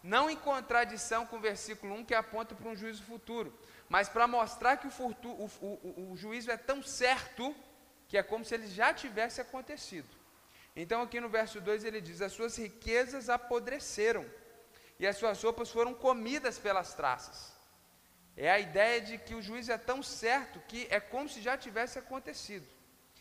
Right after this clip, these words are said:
É interessante a gente perceber também que essa palavra apodrecer,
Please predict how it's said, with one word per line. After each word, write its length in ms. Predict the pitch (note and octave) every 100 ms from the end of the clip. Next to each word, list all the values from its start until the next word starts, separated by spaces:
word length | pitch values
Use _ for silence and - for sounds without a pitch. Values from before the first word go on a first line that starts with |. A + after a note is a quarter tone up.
| - -
É 100 | -
interessante 640 | C4 B3 A3+ G3+ G#3+ A3 G#3+
a 20 |
gente 120 | F#3
perceber 480 | F#3+ F3+ F3 D#3 D#3
também 520 | D#3 C#3+ G3 A3+ B2 - - - - -
que 360 | F#3 A3+ A3+ - - - -
essa 260 | F3 -
palavra 480 | A3+ G#3 F3+ G3 G3
apodrecer, 1000 | G3 F#3 F#3 D#3+ D3 - - G#3+ G3 -